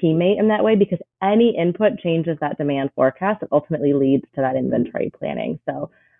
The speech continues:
um, we see clients, yeah, come to us with the hurdle of, like, "I'm not,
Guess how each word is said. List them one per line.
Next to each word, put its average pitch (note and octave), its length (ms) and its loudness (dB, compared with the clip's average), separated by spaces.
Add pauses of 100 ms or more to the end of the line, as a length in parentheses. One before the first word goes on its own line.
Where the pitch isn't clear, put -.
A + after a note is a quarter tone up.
(120)
um, E3+ 160 0
we F#3+ 160 4
see C4 100 0
clients, C4 340 -4
yeah, B3 140 2
come A3 380 0
to G3+ 160 0
us E3 200 2
with E3 140 -2
the D#3+ 240 -2 (380)
hurdle G3+ 320 4
of, D#3+ 80 0
like, E3 200 2
"I'm F3+ 200 4
not, F3+ 360 0